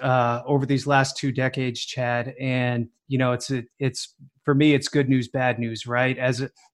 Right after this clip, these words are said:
as a friend, I'm so happy for you that you can go embark on this journey and you have this opportunity in front of you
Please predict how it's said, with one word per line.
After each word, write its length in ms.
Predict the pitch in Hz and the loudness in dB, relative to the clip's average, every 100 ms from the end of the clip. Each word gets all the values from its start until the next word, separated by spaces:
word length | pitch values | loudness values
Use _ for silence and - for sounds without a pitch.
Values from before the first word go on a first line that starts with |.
| - | -2
as 160 | 131 | 0
a 40 | 123 | 0
friend, 460 | - 147 151 151 | 2 6 6 6
I'm 220 | 139 127 - | 4 0 -4
so 380 | - - 151 139 | -6 2 6 8
happy 320 | 139 135 135 | 8 6 4
for 200 | 127 143 | 0 -2
you 300 | 131 131 123 127 | 2 0 0 0
that 440 | 120 120 120 120 _ _ _ 139 | 2 2 0 -4 _ _ _ -2
you 120 | 139 | 2
can 320 | 143 127 117 _ _ _ _ _ _ _ _ 123 | 2 2 -2 _ _ _ _ _ _ _ _ 6
go 280 | 147 143 | 8 10
embark 440 | 139 127 143 143 147 | 8 6 8 8 6
on 120 | 135 | 2
this 160 | 127 - | 2 0
journey 360 | 143 139 135 | 2 4 4
and 80 | 127 | 2
you 120 | 120 | 2
have 160 | 135 127 | 2 2
this 160 | 127 | 2
opportunity 600 | 143 123 131 - 143 131 | 2 0 -2 0 2 2
in 80 | 117 | -2
front 320 | 104 147 139 | -4 0 2
of 120 | 131 123 | 2 0
you 320 | 127 127 | 0 0